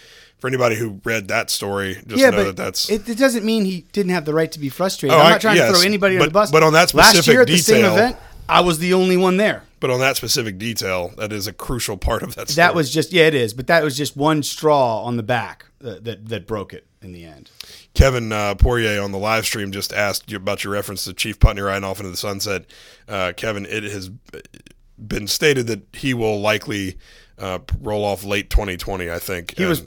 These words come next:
Speaker 1: retire.
Speaker 2: I think that the, the,
Speaker 1: He's staying
Speaker 2: at least
Speaker 1: through
Speaker 2: the
Speaker 1: the
Speaker 2: perception
Speaker 1: convention.
Speaker 2: was he was set to retire, but then he agreed to stay on through the convention to make sure that
Speaker 1: Continuity.
Speaker 2: that was, uh, that was, you know,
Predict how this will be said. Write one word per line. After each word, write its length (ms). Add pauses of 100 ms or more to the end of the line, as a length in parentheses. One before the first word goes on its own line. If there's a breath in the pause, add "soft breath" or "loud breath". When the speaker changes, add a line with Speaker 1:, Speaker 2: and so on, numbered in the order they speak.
Speaker 1:
retire. 280
Speaker 2:
I 60
think 160
that 220
the, 300
the, 320 (240)
Speaker 1:
He's 160
staying 220
Speaker 2:
at 40
least 120
Speaker 1:
through 80
Speaker 2:
the 60
Speaker 1:
the 20
Speaker 2:
perception 420
Speaker 1:
convention. 40
Speaker 2:
was 360
he 220
was 320
set 320
to 100
retire, 500
but 220
then 220
he 240
agreed 300
to 120
stay 260
on 160
through 220
the 80
convention 520
to 60
make 200
sure 320 (320 soft breath)
that 140
Speaker 1:
Continuity. 480
Speaker 2:
that 40
was, 0
uh, 300
that 180
was, 260
you 120
know, 160